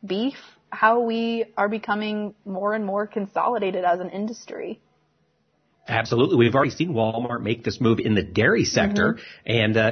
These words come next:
Speaker 2: now they're following it up. Now, you said Black Angus, Delaney. Does that story say anything about whether or not it will be C A B certified Angus beef, the, uh, the name brand
Speaker 1: That's a good
Speaker 2: program? Or
Speaker 1: question. I don't see
Speaker 2: Okay.
Speaker 1: anything
Speaker 2: We don't
Speaker 1: in
Speaker 2: know.
Speaker 1: there. No.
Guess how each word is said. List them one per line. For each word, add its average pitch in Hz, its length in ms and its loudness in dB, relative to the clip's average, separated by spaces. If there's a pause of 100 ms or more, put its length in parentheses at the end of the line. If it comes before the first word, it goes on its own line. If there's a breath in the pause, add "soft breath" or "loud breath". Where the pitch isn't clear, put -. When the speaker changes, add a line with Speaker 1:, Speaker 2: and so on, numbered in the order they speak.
Speaker 2:
now 120 140 0
they're 139 100 2
following 147 240 0
it 170 80 0
up. - 80 -6
Now, 160 80 2
you 156 160 4
said 180 280 0
Black 170 420 0
Angus, 180 360 2
Delaney. 143 320 4
Does 151 440 2
that 214 280 2
story 185 380 6
say 165 260 4
anything 160 320 2
about 120 380 0 (180 loud breath)
whether 143 240 4
or 123 60 2
not 117 180 0
it - 80 -10
will 117 140 -2
be 107 260 -6
C 151 360 0
A 143 100 4
B 127 260 -2
certified 156 560 2
Angus 147 320 -2
beef, 196 380 -4
the, 107 200 4
uh, 87 220 2
the 104 80 2
name 139 220 2
brand 156 240 2
Speaker 1:
That's 226 80 -2
a - 20 2
good 160 160 6
Speaker 2:
program? 175 240 4
Or 214 80 6
Speaker 1:
question. 196 360 0 (140)
I 233 180 2
don't 220 340 2
see - 60 4
Speaker 2:
Okay. 233 180 0
Speaker 1:
anything 208 300 -2
Speaker 2:
We 117 60 2
don't 190 100 2
Speaker 1:
in 190 60 -2
Speaker 2:
know. 185 60 0
Speaker 1:
there. 185 340 -6
No. 190 440 -4